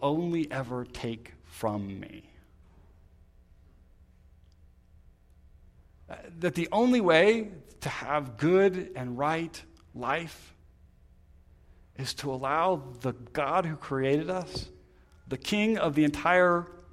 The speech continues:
world, cosmos, universe, Jesus Christ, be the king for us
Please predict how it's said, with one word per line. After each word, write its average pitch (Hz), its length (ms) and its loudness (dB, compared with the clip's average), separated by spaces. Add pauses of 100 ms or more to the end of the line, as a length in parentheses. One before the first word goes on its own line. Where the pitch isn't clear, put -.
world, 180 800 4
cosmos, 180 760 0
universe, 196 760 -2 (1200)
Jesus 151 280 -8
Christ, 143 480 -8
be 165 160 0
the 147 120 -4
king 170 440 -2
for 156 240 -6
us 135 440 -8